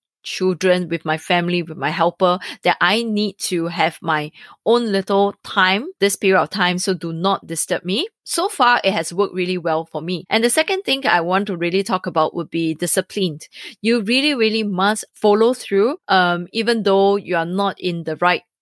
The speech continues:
kind of mood on that day. Maybe the night before you slept late, you had the lousy day. But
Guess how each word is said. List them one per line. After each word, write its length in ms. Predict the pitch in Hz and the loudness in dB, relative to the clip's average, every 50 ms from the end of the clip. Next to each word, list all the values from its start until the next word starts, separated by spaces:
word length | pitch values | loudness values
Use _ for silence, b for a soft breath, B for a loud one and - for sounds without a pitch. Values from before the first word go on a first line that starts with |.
| _ | _
kind 180 | - - 208 196 | -2 0 0 2
of 80 | 170 170 - | 0 -2 -2
mood 380 | 190 185 180 185 190 190 190 - | -2 2 4 4 4 4 2 0
on 160 | - 170 160 | -6 -6 -4
that 240 | 156 156 - - _ | -4 -4 -4 -6 _
day. 380 | - 180 175 170 170 170 165 - | 0 0 2 2 2 0 0 -2
Maybe 220 | - 160 156 180 147 | -4 -6 -6 -6 -6
the 100 | 156 139 | -6 -4
night 220 | 147 175 165 - | -4 -4 -4 -6
before 500 | 151 156 - _ 170 165 160 160 160 160 | -8 -14 -4 _ 2 2 4 4 2 0
you 480 | 151 - 160 156 135 - 101 98 - 175 | 0 -4 -6 -6 -6 -6 -6 -8 -8 -6
slept 520 | - - - - - 180 170 - - _ - | -6 -6 -6 -4 0 0 0 0 0 _ -8
late, 540 | 160 160 165 190 190 190 185 - - - B B B B B B _ | -6 0 2 4 4 4 2 0 -4 -10 B B B B B B _
you 100 | 175 180 | -2 0
had 220 | 185 196 151 - | 0 -2 -2 -2
the 80 | - 175 | -4 -2
lousy 500 | 180 170 160 156 156 160 151 170 160 156 | 0 0 0 0 0 -4 -6 -8 -10 -8
day. 360 | - - 165 160 160 160 185 B B B B _ | -6 -4 -4 -4 -4 -6 -8 B B B B _
But 220 | - 214 190 156 | 0 0 0 0